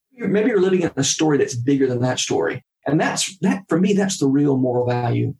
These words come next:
of stories. It doesn't have that much to do with good examples or bad examples, um, so much as the question of, is it introducing me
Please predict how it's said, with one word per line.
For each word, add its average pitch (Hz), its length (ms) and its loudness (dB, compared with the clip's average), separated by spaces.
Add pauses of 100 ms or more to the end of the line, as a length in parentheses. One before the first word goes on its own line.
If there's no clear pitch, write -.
of - 80 -4
stories. - 380 0
It - 280 -10
doesn't 254 140 2
have 190 160 0
that 147 200 0
much 170 220 0
to - 80 0
do 143 340 2
with 131 440 -2 (760)
good 160 140 2
examples 139 360 0
or 120 60 -2
bad 156 220 0
examples, - 680 -4 (400)
um, 123 120 0
so 147 180 0
much 151 220 2
as 127 260 0
the 139 100 2
question 156 520 -2
of, 120 260 0 (160)
is 156 180 2
it 190 240 -2
introducing 147 460 2
me 127 320 0